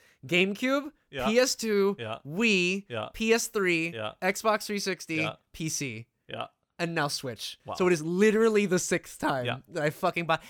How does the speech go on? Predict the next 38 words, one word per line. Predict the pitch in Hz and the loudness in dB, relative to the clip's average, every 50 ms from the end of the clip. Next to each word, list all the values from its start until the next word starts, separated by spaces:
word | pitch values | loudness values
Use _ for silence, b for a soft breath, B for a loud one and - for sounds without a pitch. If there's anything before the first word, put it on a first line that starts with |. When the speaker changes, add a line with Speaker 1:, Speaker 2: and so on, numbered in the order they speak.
| B B | B B
Speaker 1:
In | - 294 302 | 0 0 0
any | 285 277 294 320 381 415 403 | 2 2 2 2 2 0 -2
case, | - 285 269 233 175 156 156 - - | 0 2 2 2 2 0 -2 -6 -6
you | 208 214 | -4 0
wanna | 214 254 269 277 | 2 2 2 2
know | 277 | 2
why | 269 277 269 | 2 2 2
it | |
makes | 269 277 269 - | 2 0 -2 -2
it | 311 226 | 0 2
better? | 277 285 285 330 381 392 339 _ _ _ _ _ _ _ _ - | 4 6 6 6 4 2 -2 _ _ _ _ _ _ _ _ -12
Speaker 2:
No. | 123 117 104 101 - _ | -10 -8 -8 -8 -10 _
Speaker 1:
It's | - - - - | -2 -2 0 0
mobile, | 240 254 262 285 294 302 330 330 330 330 320 | 0 2 6 8 8 8 8 6 4 2 4
though. | 262 277 269 262 254 254 262 269 269 320 349 | 6 6 6 6 6 6 6 6 4 4 2
Speaker 2:
That's | - 123 120 - - | 0 -2 -4 -4 -6
nice. | 110 110 107 104 - - | -8 -8 -8 -8 -10 -8
Speaker 1:
Yes, | 220 220 294 320 339 349 339 320 | 0 4 6 6 6 6 4 0
it's, | 320 254 285 | -4 -4 -2
it's | 285 285 - - | -2 -4 -4 -2
fucking | - 302 285 285 294 277 | 0 -2 -2 -2 -4 -6
handheld. | 302 294 285 269 294 311 294 269 240 214 | -6 -4 -4 -4 -4 -2 0 0 0 0
And | 202 208 208 | 0 0 0
let | 220 247 | 0 0
me | 339 427 - | 0 -2 -6
tell | - - 165 165 175 190 | -6 -2 2 2 2 2
you, | 214 226 247 262 277 b b b b b - | 2 -2 -4 -6 -6 b b b b b 0
I | 214 214 214 | 0 2 2
never | 202 214 226 269 320 311 | 2 0 0 -2 -4 -6
thought | - - - 214 214 214 220 | -4 0 2 4 4 4 4
of | 214 208 | 2 -2
how | - - - 180 196 214 202 147 123 | -8 -4 0 2 2 2 2 -2 -6
good | - 160 175 190 208 196 170 | -4 0 2 2 2 0 -2
the | 170 | -4
Resident | 147 156 160 160 160 180 180 175 | -4 -2 -2 -2 -2 -4 -4 -4
Evil | 160 156 156 180 185 | -4 -4 -4 -6 -6
series | - - - 190 190 196 202 202 175 | -6 -6 -4 -4 -4 -4 -4 -4 -2
is | 190 196 208 226 202 | -2 -2 0 -2 -4